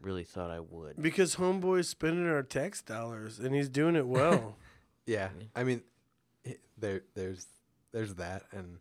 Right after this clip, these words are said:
Speaker 2: <laughs>
Speaker 3: I, I, I ca-, I can't say enough about how much I love Northwest Indiana. It's, um, it's a very special place. I think you're totally, uh,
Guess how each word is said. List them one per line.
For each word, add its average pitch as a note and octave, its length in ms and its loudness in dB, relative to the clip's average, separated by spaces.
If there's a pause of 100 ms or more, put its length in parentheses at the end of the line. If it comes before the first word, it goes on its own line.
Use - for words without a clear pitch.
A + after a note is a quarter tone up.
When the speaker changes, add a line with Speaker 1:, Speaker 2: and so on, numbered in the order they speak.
Speaker 2:
<laughs> - 1300 -2
Speaker 3:
I, A#2+ 180 -2
I, A2+ 100 -4 (680)
I A2+ 80 -8
ca-, - 200 -10
I A2 60 -6
can't G#2 240 -6
say F#2+ 140 -6
enough F2 220 -10
about F2 320 -8 (580)
how A2 100 -12
much F2 260 -12
I F#2 40 -8
love E2+ 400 -14 (480)
Northwest F2 380 -12
Indiana. E2 560 -14 (420)
It's, - 220 -16
um, D#2+ 420 -16 (480)
it's A2 160 -14
a G2 40 -6
very F#2 440 -4 (120)
special - 340 -10
place. - 600 -14
I F#2+ 40 -18
think E2+ 200 -18
you're E2+ 120 -16
totally, E2 480 -16 (800)
uh, D#2 320 -16